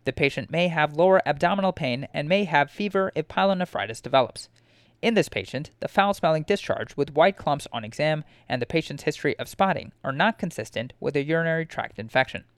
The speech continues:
Finally, answer five, vulvovaginal candidiasis or a yeast infection is common in young girls. Symptoms include itching and irritation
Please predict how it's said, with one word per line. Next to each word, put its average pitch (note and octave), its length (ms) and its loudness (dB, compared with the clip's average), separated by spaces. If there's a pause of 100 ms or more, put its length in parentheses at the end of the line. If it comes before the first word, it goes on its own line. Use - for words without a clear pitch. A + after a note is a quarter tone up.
(840)
Finally, D#3 360 2
answer - 220 -4
five, D#3+ 360 2 (120)
vulvovaginal D#3 680 4
candidiasis C3 760 0
or B2 120 -4
a A2 60 -6
yeast C#3+ 240 -4
infection C3+ 540 -4
is C#3 100 -8
common F3 360 -2
in C#3 180 -8
young G#2+ 180 -6
girls. B2 380 2 (440)
Symptoms C#3+ 380 0
include A#2+ 320 -4
itching E3+ 440 0
and A#2+ 100 -6
irritation E3 680 -2